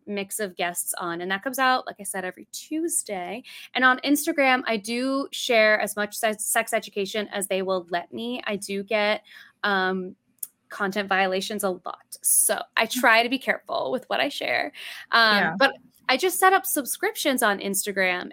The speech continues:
Speaker 1: and, um, I'll be able to share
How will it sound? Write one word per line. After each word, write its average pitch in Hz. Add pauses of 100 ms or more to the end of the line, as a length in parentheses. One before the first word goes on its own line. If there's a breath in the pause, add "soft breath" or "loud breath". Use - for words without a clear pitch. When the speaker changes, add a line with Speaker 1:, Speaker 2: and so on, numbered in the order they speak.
Speaker 1:
and, 214
um, 196 (500)
I'll 233
be 247
able 233
to -
share 202